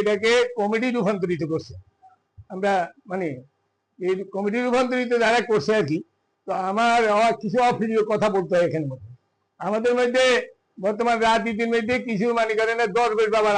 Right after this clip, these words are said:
আবির্ভাব হয়েছে আর কি। এই দরবেশ বাবাদের, উনাদের মতো লোকেরা যিনারা এখানে ক্ষমতায় আছেন, যারা প্রভাব খাটাইতেছেন, এই দরবেশ বাবাকে ক্ষমতাকে অপব্যবহার করেই কিন্তু এই কমিটিগুলা সৃষ্টি করছে। কিন্তু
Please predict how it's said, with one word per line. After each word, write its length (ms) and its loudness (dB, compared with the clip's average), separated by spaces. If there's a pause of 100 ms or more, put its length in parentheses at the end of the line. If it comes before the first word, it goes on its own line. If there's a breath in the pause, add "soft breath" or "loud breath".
আবির্ভাব 360 0
হয়েছে 200 -2
আর 120 -4
কি। 80 -20 (580)
এই 80 4 (140)
দরবেশ 340 2 (100)
বাবাদের, 420 2 (440)
উনাদের 440 0
মতো 160 2 (100)
লোকেরা 260 2 (140)
যিনারা 320 2
এখানে 260 0
ক্ষমতায় 420 2
আছেন, 200 0 (140)
যারা 220 2 (540)
প্রভাব 300 2
খাটাইতেছেন, 460 0 (340)
এই 80 2 (120)
দরবেশ 320 2 (100)
বাবাকে 320 4 (120)
ক্ষমতাকে 440 2 (120)
অপব্যবহার 500 2 (100)
করেই 300 2
কিন্তু 200 -2
এই 160 4
কমিটিগুলা 460 0 (720)
সৃষ্টি 280 -4
করছে। 320 0
কিন্তু 200 -4